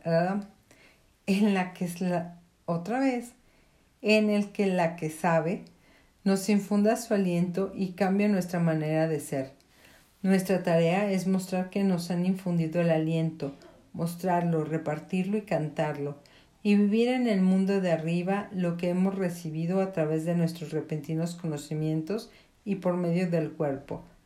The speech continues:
de los sueños y de los viajes de todo tipo. Existe un paralelismo entre la loba y los mitos universales de la resurrección de los muertos. En los mitos egipcios, Isis presenta este servicio a su hermano muerto Osiris,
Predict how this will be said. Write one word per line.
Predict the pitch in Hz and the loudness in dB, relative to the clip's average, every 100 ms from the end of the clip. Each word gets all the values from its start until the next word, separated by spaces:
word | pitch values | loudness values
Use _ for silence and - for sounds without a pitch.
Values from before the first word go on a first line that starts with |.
| - | -10
de | 165 160 | 0 2
los | 165 165 | 2 -2
sueños | 185 180 185 220 - - | -2 0 0 -2 -6 -8
y | 175 | -4
de | 170 160 | 0 2
los | 151 147 | 0 0
viajes | 151 143 156 156 | -4 -4 -6 -4
de | 143 | -4
todo | 147 143 139 | -4 -4 -6
tipo. | - 131 - 127 _ _ _ _ _ _ _ - - _ _ - | -12 -14 -14 -18 _ _ _ _ _ _ _ -20 -20 _ _ -10
Existe | 202 - 269 - | -8 0 0 2
un | 285 | -2
paralelismo | 285 262 202 180 170 180 180 202 | 0 2 2 4 2 0 -2 0
entre | 196 185 170 | 0 0 2
la | 160 | 2
loba | 156 160 175 196 | 4 2 4 2
y | 185 | 2
los | 156 160 | 0 0
mitos | 165 170 175 | -2 -2 -4
universales | 185 165 147 139 - 156 156 156 | 0 0 0 -4 -2 0 0 -2
de | 160 | -2
la | 151 | -2
resurrección | 135 139 139 151 139 139 - 156 | -2 -4 -4 -6 -4 -4 -6 -6
de | 147 | -4
los | 151 160 185 | -4 -4 -2
muertos. | 185 175 - 170 - - _ _ - - _ _ _ _ - | -2 -2 -8 -12 -14 -20 _ _ -20 -20 _ _ _ _ -2
En | 180 | 2
los | 170 175 | 2 4
mitos | 190 175 214 262 | 2 4 0 -2
egipcios, | - 214 - - 190 - - _ _ - | -2 -2 -2 -4 -4 -6 -18 _ _ -8
Isis | 226 - - | -8 -8 -12
presenta | - 208 202 190 190 | 0 0 4 2 4
este | 202 202 196 | 0 0 -2
servicio | 185 170 170 - 180 | 0 -2 -4 -2 -2
a | |
su | 180 170 | 0 -2
hermano | 160 165 160 165 | 0 0 0 0
muerto | 165 156 139 160 | 2 2 0 -2
Osiris, | 156 - 180 170 160 - | -2 -4 -4 -2 -4 -8